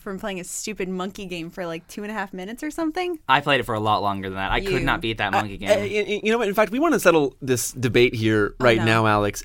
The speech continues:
Speaker 3: At, at pax, listeners, for context, there was a game where you're a monkey, you're climbing a vine, and there's coconuts falling down.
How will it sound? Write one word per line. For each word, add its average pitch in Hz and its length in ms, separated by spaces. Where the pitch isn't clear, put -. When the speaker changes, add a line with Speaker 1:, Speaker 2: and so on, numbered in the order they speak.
Speaker 3:
At, 247 280
at 202 220
pax, 117 460
listeners, 104 400
for 110 120
context, 101 680
there 131 180
was 196 120
a 190 60
game 147 360
where 117 80
you're 110 120
a 107 60
monkey, 135 300
you're 120 120
climbing 127 360
a 139 40
vine, 110 520
and 110 120
there's 98 160
coconuts - 540
falling 98 320
down. - 320